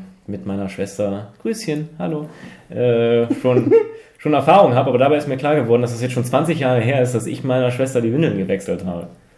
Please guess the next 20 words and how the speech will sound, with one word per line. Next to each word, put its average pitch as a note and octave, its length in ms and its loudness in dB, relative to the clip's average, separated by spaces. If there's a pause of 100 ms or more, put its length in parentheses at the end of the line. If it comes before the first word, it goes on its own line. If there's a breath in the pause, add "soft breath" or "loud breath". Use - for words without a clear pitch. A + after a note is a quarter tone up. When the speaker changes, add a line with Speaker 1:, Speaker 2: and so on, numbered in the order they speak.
(580 soft breath)
Speaker 1:
Unglaublich. E3 500 2 (280)
Das - 120 -16
kommt C#3 140 0
mir C#3 60 0
vor D#3+ 180 0
wie D#3 60 -2
gestern. F3 320 -8 (560 loud breath)
Speaker 2:
Du D#3+ 80 -16
hast - 140 -12
deiner D3 240 -6
Schwester G3 540 -8
die G#3+ 180 -6
Windeln G#3 300 -4
gewechselt? C#3 520 -10 (100)
Speaker 1:
Ja, F3+ 260 -4
wir G#2+ 80 -4
sind A2 220 -4
zehn C3+ 180 -2
Jahre C3 240 2
auseinander. A#2+ 540 -4